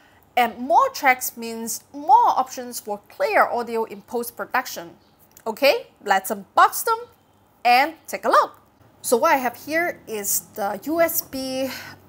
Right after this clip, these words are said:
microphone that a lot of vlogging bloggers use. It's not a if or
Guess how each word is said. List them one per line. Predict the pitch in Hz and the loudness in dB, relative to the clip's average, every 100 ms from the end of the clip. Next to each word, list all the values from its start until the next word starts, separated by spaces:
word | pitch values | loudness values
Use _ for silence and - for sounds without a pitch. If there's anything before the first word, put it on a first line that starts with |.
| - 214 | -14 -2
microphone | 220 240 240 240 226 226 | -2 -2 -4 -2 -2 -2
that | 220 180 | -2 -2
a | |
lot | 170 147 330 381 381 - | -4 -4 2 2 0 -4
of | 208 - | -4 -4
vlogging | 262 285 247 233 226 220 | -8 0 0 0 -2 -2
bloggers | 208 208 185 180 | 0 0 -4 -8
use. | 170 - - - _ _ | -10 -10 -12 -20 _ _
It's | 311 403 - | -6 -6 -6
not | 294 269 262 - _ _ - - - | -2 0 -2 -6 _ _ -20 -12 -8
a | 214 - | -8 -6
if | 294 285 | -8 -6
or | 214 | -6